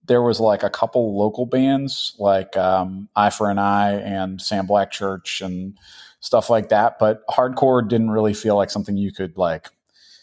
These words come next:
get into. It was more like something that I did with my friends and then, like, listened to by myself. Um,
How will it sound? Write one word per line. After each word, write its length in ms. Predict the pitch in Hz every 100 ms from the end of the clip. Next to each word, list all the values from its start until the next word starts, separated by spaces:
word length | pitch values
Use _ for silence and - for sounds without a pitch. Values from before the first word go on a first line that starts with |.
| _ _ _ -
get 220 | 104 107
into. 460 | 104 98 - 85 85
It 80 | 110
was 160 | 101
more 220 | 113 110 107
like 180 | 98
something 300 | - 107 104
that 100 | 101
I 140 | 95 92 - _
did 160 | - 101
with 160 | 95 95
my 120 | 90
friends 440 | - 98 98 92
and 140 | 92 90
then, 380 | 90 87 87 _ _
like, 380 | 113 90 90 - - _ _ -
listened 320 | 113 - 104
to 100 | 107
by 200 | 95 98
myself. 720 | 92 85 - 82 80 - - _ _ _ _ _ -
Um, 580 | 104 104 98 92 101